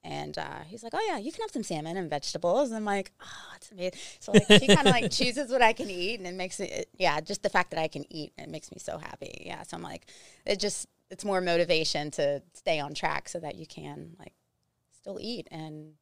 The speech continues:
Speaker 1: still make weight. So,
Speaker 2: Yeah, 'cause
Speaker 1: yeah.
Speaker 2: I just, I, I would imagine leading up to the fight, especially the night before, if you
Speaker 1: Yeah.
Speaker 2: can't actually even eat anything, like, that's
Speaker 1: Yeah.
Speaker 2: not really gonna leave you set up for,
Speaker 1: Yeah.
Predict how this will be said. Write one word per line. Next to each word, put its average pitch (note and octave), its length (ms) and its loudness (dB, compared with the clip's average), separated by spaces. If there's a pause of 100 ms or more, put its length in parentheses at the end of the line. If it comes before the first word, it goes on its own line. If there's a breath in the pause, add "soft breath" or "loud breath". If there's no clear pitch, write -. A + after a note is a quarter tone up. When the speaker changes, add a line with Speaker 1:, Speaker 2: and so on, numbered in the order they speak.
(160)
Speaker 1:
still E3 540 -6 (540)
make E3 180 -10
weight. G3+ 240 -2 (340)
So, - 160 -16 (280)
Speaker 2:
Yeah, G2+ 240 -4
'cause F#2 200 -8
Speaker 1:
yeah. E2 180 -12 (500)
Speaker 2:
I D2 80 -16
just, G#2 380 -12 (240)
I, G#2 160 -4
I G2+ 100 -4
would G#2+ 160 -6
imagine G2+ 640 -10 (840 soft breath)
leading G#2 440 -10
up - 240 -8
to G#2 120 -8
the F#2 120 -8
fight, F2+ 200 -8
especially G2+ 400 -8
the G2 80 -6
night F#2+ 180 -4
before, F#2+ 380 -2
if - 140 -8
you F#2 160 -10
Speaker 1:
Yeah. - 60 -12
Speaker 2:
can't F2+ 280 -8
actually F2+ 440 -12
even E2 360 -14
eat F#2+ 220 -8
anything, A2 500 -4
like, G2 200 -4
that's - 220 -6
Speaker 1:
Yeah. F#2 80 -4
Speaker 2:
not - 140 -10
really F2 200 -8
gonna E2 180 -10
leave E2+ 180 -10
you E2 60 -10
set E2 240 -6
up D#2+ 140 -12
for, E2 240 -8
Speaker 1:
Yeah. E2 220 -10